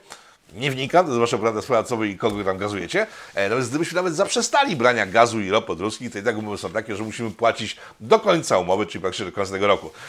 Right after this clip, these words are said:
No i wtedy eksperci się zasmucili, powiedzieli, no dobra, tam trochę poczekamy, nie?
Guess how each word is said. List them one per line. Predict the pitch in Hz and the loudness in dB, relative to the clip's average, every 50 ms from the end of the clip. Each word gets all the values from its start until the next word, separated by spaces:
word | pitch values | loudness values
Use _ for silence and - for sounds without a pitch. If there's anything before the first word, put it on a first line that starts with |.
| - - - - | -18 -18 -10 -6
No | 101 120 | -4 -4
i | |
wtedy | 113 - 117 113 | -2 -2 -2 -2
eksperci | 101 - - 104 98 - | -4 -2 -2 -2 -2 -2
się | - 101 92 | -4 -8 -6
zasmucili, | 92 98 - - 82 78 101 101 | -6 -6 -6 -8 -10 -10 -8 -8
powiedzieli, | 90 90 87 80 | -6 -6 -8 -8
no | 87 98 | -8 -6
dobra, | 90 92 98 104 101 101 107 101 95 | -2 0 2 4 4 4 4 2 0
tam | 87 87 80 | -4 -8 -10
trochę | 82 87 92 82 | -10 -10 -8 -8
poczekamy, | - 92 - - - 92 82 - - - | -6 -6 -6 -4 -2 -2 -2 -2 -4 -14
nie? | - 110 | -16 -16